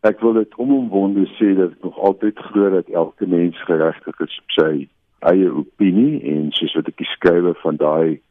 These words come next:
artikel dit sien, dit is sy opinie en ons respekteer dit. Jy weet, ek dink as 'n mens veral met kinders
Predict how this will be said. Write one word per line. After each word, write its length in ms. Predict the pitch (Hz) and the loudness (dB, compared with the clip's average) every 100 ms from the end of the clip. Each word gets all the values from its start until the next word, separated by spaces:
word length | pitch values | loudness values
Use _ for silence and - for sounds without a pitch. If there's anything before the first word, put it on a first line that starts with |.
| _ _ _ | _ _ _
artikel 580 | 78 78 - 98 101 95 | -4 -4 -2 -2 2 2
dit 200 | 85 - | 0 -4
sien, 180 | - 113 | -2 0
dit 220 | 78 - | 0 -4
is 140 | 78 - | -10 -2
sy 240 | 87 85 82 | 0 2 -2
opinie 540 | 78 - 98 113 123 92 | -4 -2 0 4 2 2
en 220 | 73 78 - | -4 -8 -8
ons 240 | 82 - | -8 -4
respekteer 680 | 92 - - _ 104 110 110 | -4 -4 -8 _ 2 2 2
dit. 160 | 73 69 - | -4 -8 -8
Jy 60 | |
weet, 160 | 78 - | -8 -8
ek 200 | 76 - | -10 -2
dink 240 | 82 85 _ _ _ _ _ _ | 0 -2 _ _ _ _ _ _
as 160 | - - | -4 2
'n 100 | 92 | 2
mens 220 | 85 85 - | 2 0 0
veral 240 | 76 98 | 2 2
met 200 | 98 92 - _ _ - | 2 -2 -4 _ _ 0
kinders 300 | 110 117 107 | 2 2 -2